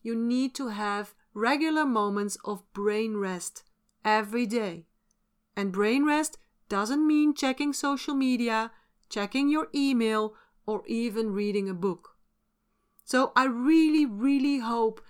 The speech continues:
that you're going to try this exercise I gave you. And not try it, but do this exercise. Because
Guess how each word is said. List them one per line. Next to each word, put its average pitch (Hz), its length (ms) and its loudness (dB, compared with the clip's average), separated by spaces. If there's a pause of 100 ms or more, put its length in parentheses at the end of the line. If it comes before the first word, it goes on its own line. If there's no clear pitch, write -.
(160)
that 240 180 -4
you're 254 80 -2
going 247 380 0
to 277 100 -4
try 277 460 2
this 269 260 -2
exercise 277 560 -2
I 233 100 -2
gave 220 380 -2
you. 190 220 -6 (500)
And 285 140 4
not 320 240 2
try 285 380 4
it, 277 260 0
but 262 200 -4 (160)
do 311 300 4
this 247 260 -2
exercise. 190 760 -6 (300)
Because 269 560 0